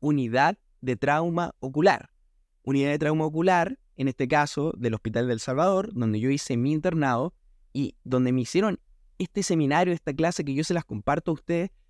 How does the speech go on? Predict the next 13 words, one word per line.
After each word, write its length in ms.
para 180
que 100
sepan 320
qué 140
hacer, 480
cómo 240
reconocer 680
un 320
glaucoma 440
agudo 380
de 80
ángulo 260
estrecho. 540